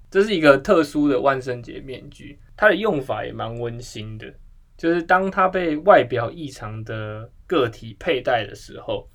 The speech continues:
这个佩戴者的身体，首先它会变成与原先不同的性别，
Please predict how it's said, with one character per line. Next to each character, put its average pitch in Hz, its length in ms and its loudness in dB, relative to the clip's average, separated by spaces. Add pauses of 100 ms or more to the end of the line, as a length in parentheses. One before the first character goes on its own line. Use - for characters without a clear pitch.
(320)
这 254 100 -4
个 214 80 2
佩 196 180 2
戴 180 160 4
者 110 200 -8
的 113 40 -6
身 139 320 -4
体， 117 220 -12
首 127 100 2
先 160 160 0
它 170 140 2
会 180 120 2
变 170 220 -2
成 113 240 -6
与 110 280 -12
原 120 240 -8
先 143 200 -4
不 143 140 -6
同 113 240 -8
的 113 80 -10
性 117 400 -10
别， - 260 -20